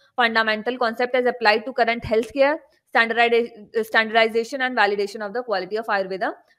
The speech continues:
drugs, assessment of safety of drugs, techno innovation, Ayurveda intervention in public health care and role of Ayurveda as a standalone or adjuvant treatment in national health program, et cetera।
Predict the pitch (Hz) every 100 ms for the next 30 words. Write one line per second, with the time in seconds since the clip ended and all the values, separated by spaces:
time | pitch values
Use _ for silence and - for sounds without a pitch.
0 | - 240 285 339 - 226 226 226 240 240
1 | 240 226 - 269 269 233 269 285 226 -
2 | 220 208 202 202 208 294 320 208 202 202
3 | 196 185 196 196 196 277 349 _ _ 247
4 | 240 226 269 302 285 277 294 302 311 240
5 | 220 240 - 196 196 208 254 214 247 285
6 | 208 202 185 190 190 277 - - - 240
7 | 233 302 339 - 220 - 214 294 226 190
8 | 202 196 214 208 180 196 208 - - -